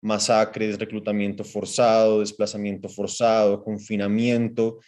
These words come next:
están volviendo a subir en el país y eso, pues, en definitiva tiene que ver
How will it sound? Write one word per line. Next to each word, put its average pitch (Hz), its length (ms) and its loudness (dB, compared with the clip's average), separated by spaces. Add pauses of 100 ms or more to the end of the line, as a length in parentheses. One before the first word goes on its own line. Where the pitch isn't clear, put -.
(180)
están 117 340 -2
volviendo 123 720 0
a 120 80 0
subir 117 380 0
en 110 80 -2
el 98 160 -6
país 90 440 -6
y 101 120 -2
eso, 104 380 -2
pues, 120 160 -6
en 113 100 -6
definitiva 101 600 -4
tiene 107 220 -2
que 117 140 -2
ver 110 280 2